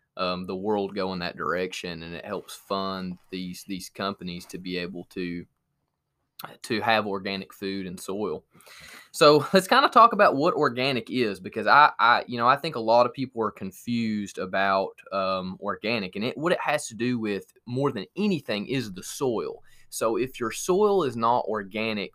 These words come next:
well, you can't really grow organic food per se.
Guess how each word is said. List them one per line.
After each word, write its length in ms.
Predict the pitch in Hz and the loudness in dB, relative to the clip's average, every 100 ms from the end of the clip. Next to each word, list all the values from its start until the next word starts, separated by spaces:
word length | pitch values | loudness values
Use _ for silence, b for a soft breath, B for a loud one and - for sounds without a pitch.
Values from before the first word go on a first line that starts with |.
| - | -8
well, 160 | 117 | -6
you 200 | 113 113 | -4 -6
can't 280 | - 139 131 | -8 -8 -6
really 280 | 123 117 101 | -4 -4 -4
grow 280 | 107 104 101 | -2 0 0
organic 600 | 95 92 92 95 90 - | -4 -6 -6 -6 -8 -14
food 460 | - 101 87 78 - | -8 -4 -4 -6 -14
per 160 | - - | -12 -10
se. 520 | - 85 52 50 | -4 -2 -2 -6